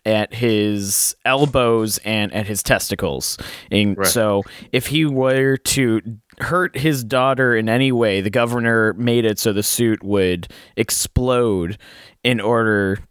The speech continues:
Speaker 1: to, uh, harm Nick Cage. So Nick Cage is tasked to go find the daughter, and he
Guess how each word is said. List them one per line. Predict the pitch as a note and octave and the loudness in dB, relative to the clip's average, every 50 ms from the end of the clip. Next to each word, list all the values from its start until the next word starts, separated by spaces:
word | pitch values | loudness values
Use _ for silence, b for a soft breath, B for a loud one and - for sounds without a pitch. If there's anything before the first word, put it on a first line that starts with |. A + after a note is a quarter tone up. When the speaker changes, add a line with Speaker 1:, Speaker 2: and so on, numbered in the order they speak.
| _ | _
Speaker 1:
to, | - - C#3+ C3 A2+ G#2+ G#2+ G#2 G2 | -4 -2 0 2 2 2 2 2 2
uh, | F#2 F2+ F2 F2 E2+ - | 2 2 0 0 -2 -2
harm | - - C3+ C#3 C3 B2 B2 A#2+ A2+ | -4 -2 0 2 2 2 2 2 2
Nick | G#2+ G#2 G#2 - | 0 0 -2 -2
Cage. | - G#2+ F2 D2+ A#1 A#1+ - - - - B B B B B B B B B B B B | -4 -2 -2 -2 -4 -6 -8 -10 -10 -12 B B B B B B B B B B B B
So | - - - - C#3 B2 A#2 A2 G#2+ G2 F#2+ - - - _ _ _ - | -4 -2 0 2 2 2 4 4 4 2 0 -2 -6 -14 _ _ _ -2
Nick | D3+ D#3 C3+ - | 0 0 0 0
Cage | - D#3+ D#3+ D#3 B2+ | 0 0 0 2 0
is | B2 A2+ | -2 -2
tasked | - - C3 C#3 D3 - - | 0 0 0 0 0 0 -2
to | D3 | 0
go | C#3 D3 C#3 | 0 2 0
find | C3 - C3+ C3 C3 C3+ | 2 2 2 2 4 2
the | C3 | 2
daughter, | A#2 A#2 G#2+ G2 F#2+ F#2+ G2 G2+ G#2+ - - | 2 2 0 0 0 0 0 0 -2 -2 -2
and | G#2 G#2 G#2 G2+ G#2 G2+ | -2 0 0 0 -2 -2
he | - A#2 A2+ A2+ A2 G#2+ G2+ | -2 0 0 0 0 -2 -2